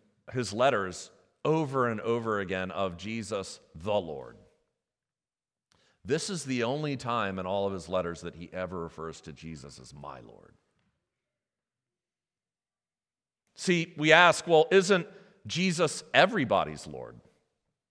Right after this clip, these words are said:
Maybe you don't ask that. In fact, he is.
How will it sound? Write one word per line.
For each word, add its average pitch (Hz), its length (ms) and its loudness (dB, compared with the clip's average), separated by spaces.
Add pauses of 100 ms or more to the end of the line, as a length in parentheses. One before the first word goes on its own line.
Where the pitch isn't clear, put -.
(160)
Maybe 107 280 -4
you 101 120 -4
don't 117 240 0
ask 67 320 -10
that. 57 240 -12 (1400)
In 107 120 -4
fact, 143 300 6
he 104 160 -2
is. - 460 -6